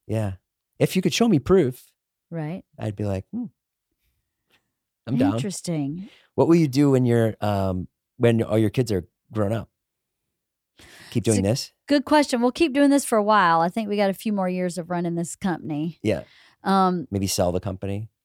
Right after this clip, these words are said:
Speaker 2: I don't know. We'll see.
Speaker 1: That'd be cool.
Speaker 2: Um, I'm definitely gonna go on the road with Bert, like, one week a month.
Speaker 1: Oh, good.
Speaker 2: Uh, it's just too long. You know, something happened in the spring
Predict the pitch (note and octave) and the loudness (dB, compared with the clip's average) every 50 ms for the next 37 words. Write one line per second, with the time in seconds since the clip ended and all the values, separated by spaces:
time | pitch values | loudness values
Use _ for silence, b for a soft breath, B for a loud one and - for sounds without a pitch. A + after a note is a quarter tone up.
0 | _ _ _ - F#4 A4+ B4 B4+ B4+ G#4+ A#3 F3+ F3 G3+ A#3+ D4 - - A#3+ G#3+ | _ _ _ -4 -2 0 2 2 4 4 4 4 2 0 0 0 0 2 0 2
1 | B3 D4 - G#2 F#2+ F#2+ F#2 - F2+ F#2 G2+ A2+ - - A#3 A#3 A#3 A3+ A3 A3 | 2 2 0 0 -2 -2 -4 -4 -6 -6 -6 -8 -4 0 2 4 4 4 4 2
2 | A3 A3 G#3+ G3 - _ _ _ _ _ _ _ _ _ _ _ _ _ _ _ | 2 0 -4 -4 -8 _ _ _ _ _ _ _ _ _ _ _ _ _ _ _
3 | B3 B3+ B3 D4 E4+ F4+ G#4+ G4+ D#4+ F4+ D4 C4+ B3 A#3 A#3 A#3 A#3+ A3 G#3 A3+ | 4 4 4 4 2 0 -2 0 2 2 4 4 4 4 4 4 4 2 0 0
4 | A3+ G#3 G3+ G#3 G#3 A3 A3 G#3 G3+ F3+ G3 G3 F#3+ F#3 F#3+ F3+ D#3+ - E3+ E3+ | 0 2 4 4 4 4 2 -2 -4 0 2 2 2 4 2 -2 -4 -2 -2 -2
5 | F3 F3 F#3 F3+ - E3+ E3 E3+ F#3+ A#3+ B3 - - - _ _ _ _ - A#2 | 0 0 -2 -2 -2 -2 0 2 2 0 0 -2 -8 -16 _ _ _ _ 0 2
6 | A2 A#2 G2 D#2+ - G3+ G3 F#3 F3+ - - - G#3 - - C4 A3+ - - C#4+ | 2 2 0 2 2 2 2 2 2 0 -2 -6 -8 -4 -4 -6 -6 -4 -2 0
7 | C4+ B3+ B3 A#3+ A#3 A#3 A3+ A3+ A3+ A3 A3 A3 G#3+ G#3 - - G#3 G#3+ G3 F#3+ | 0 2 2 0 0 0 -2 -2 -2 -4 -4 -6 -8 -10 -10 -4 0 2 2 2
8 | F#3+ G3 A3+ B3 C#4 C4+ - _ b b b b b b _ A#3 B3 B3 A#3 A3 | 2 2 2 2 2 0 0 _ b b b b b b _ 2 2 2 2 0
9 | A3+ - - D4+ D4+ D#4 C#4+ C4+ C4 A#3+ A#3+ A3+ C4+ C4+ C4+ C4+ B3+ - - G#3 | -2 2 4 6 6 8 8 6 6 4 2 2 2 2 4 2 2 0 -2 -4
10 | G3+ G3 F#3 - - _ F3+ E3 F3 F3+ F#3 G#3+ A#3+ C4 C4+ | -2 -4 -6 -8 -8 _ -6 -6 -6 -6 -6 -2 -2 -2 -2